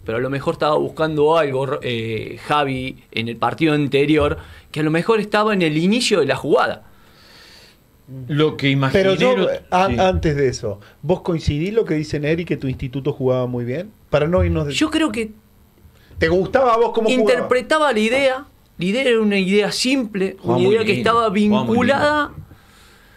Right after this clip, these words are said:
Speaker 1: por ahí a la idiosincrasia de la formación de jugador de instituto.
Speaker 2: De instituto,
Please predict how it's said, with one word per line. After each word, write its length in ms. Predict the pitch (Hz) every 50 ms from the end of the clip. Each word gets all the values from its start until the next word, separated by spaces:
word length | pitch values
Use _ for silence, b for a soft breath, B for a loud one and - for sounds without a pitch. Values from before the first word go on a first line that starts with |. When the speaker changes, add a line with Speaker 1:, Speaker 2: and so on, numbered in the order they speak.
| b b b b _ _
Speaker 1:
por 160 | - 190 180
ahí 340 | 170 180 208 240 247 - - - - -
a 120 | - 170 165
la 80 | 170
idiosincrasia 840 | 165 180 180 180 180 175 - - 185 190 202 196 247 277 277 - 254
de 80 | 214
la 80 | 185 175
formación 500 | - - 170 156 160 160 160 - 240 247
de 80 | 240 226
jugador 320 | 214 - 175 170 175 170
de 60 | 156 156
instituto. 340 | 151 135 139 139 123 107 110
Speaker 2:
De 60 | 104
instituto, 460 | 101 101 104 92 101 92 82 82 78